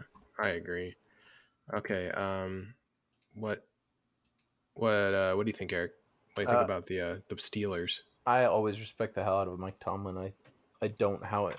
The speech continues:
Speaker 2: I don't see how anyone can see, say that he isn't a, a very, very good coach doing what he's done over as many years as he's done it.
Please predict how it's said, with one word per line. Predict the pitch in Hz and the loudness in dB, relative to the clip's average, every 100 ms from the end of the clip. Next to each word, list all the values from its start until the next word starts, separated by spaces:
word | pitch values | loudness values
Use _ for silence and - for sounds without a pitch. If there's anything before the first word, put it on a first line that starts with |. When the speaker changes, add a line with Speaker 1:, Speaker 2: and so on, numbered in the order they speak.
| - _ | -12 _
Speaker 2:
I | 117 | 4
don't | 123 131 | 6 6
see | - 120 | 4 4
how | 110 | 4
anyone | 104 98 | 2 -2
can | - 95 | -4 -6
see, | - 98 95 92 | -4 -2 -2 -4
say | - - | -6 -2
that | 101 95 | 0 0
he | 101 92 | -4 -6
isn't | 98 98 95 - - - - - _ _ _ - | -4 -4 -6 -10 -18 -20 -20 -20 _ _ _ -2
a, | |
a | 98 92 - | 0 0 -2
very, | 98 104 131 113 98 | -2 6 8 8 6
very | 117 110 | 6 6
good | 92 92 | 4 -2
coach | - 98 92 - | 2 0 0 -4
doing | 107 98 | -2 -2
what | 95 98 | 0 -4
he's | 101 98 | -6 -6
done | - 95 95 | -2 -2 -2
over | 85 101 95 95 | 0 0 2 0
as | 92 | 0
many | 101 98 | -4 -6
years | 92 90 95 | -4 -6 -6
as | 101 - | -8 -10
he's | 101 98 | -12 -2
done | 95 95 | 0 0
it. | 95 - | -2 -8